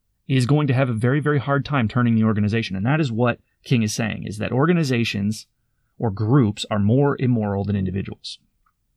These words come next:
And another criticism that King came under was for breaking laws, like the ruling by the circuit court judge that forbade, quote, "every imaginable form of demonstrations." Remember, I mentioned the First Amendment last episode and that we'd come back to that.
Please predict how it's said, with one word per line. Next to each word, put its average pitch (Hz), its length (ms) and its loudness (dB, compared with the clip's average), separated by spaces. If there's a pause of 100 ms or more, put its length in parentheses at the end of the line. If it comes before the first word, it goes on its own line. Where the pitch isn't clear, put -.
(140)
And 165 120 4
another 226 260 4
criticism 104 500 -2
that 101 120 -8
King 107 480 -4 (400)
came 113 220 0
under 98 260 -2
was 117 540 0
for - 140 0
breaking 107 480 -2
laws, - 560 -4 (640)
like 135 220 2
the 139 100 4
ruling 123 560 4
by 117 100 0
the 107 80 -2
circuit 127 280 0
court 120 200 2
judge 107 340 0
that 113 140 -4
forbade, 107 540 -2
quote, 110 340 0
"every 139 380 0
imaginable 117 640 2
form 110 380 2
of 98 160 -4
demonstrations." 101 880 -4 (500)
Remember, 110 360 2
I 104 40 2
mentioned 110 280 0
the 104 40 -2
First 117 240 -2
Amendment 110 380 0
last 120 240 -2
episode 131 480 -2
and 110 140 -4
that - 80 -4
we'd 107 140 -2
come 117 180 0
back 113 180 -2
to 127 80 -4
that. 135 240 0